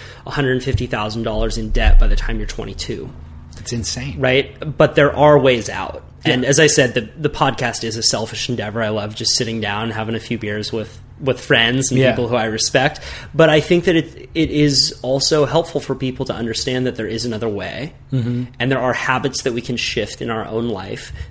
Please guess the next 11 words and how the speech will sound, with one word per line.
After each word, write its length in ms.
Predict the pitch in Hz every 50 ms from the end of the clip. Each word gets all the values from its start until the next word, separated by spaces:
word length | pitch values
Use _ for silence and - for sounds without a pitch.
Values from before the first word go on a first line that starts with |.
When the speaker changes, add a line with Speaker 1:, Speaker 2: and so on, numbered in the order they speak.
| - -
Speaker 1:
that 140 | 123 -
can 320 | - - 123 117 113 107 - -
really 360 | 113 110 117 131 131 131 131
get 200 | 113 101 123 113
us 180 | 113 104 - -
out 200 | - 120 123 123
of 100 | 127 - -
these 180 | 117 104 -
holes. 420 | - - 131 139 123 - - - -
It's 180 | 120 117 -
not 600 | 131 120 120 113 110 110 110 113 110 - - -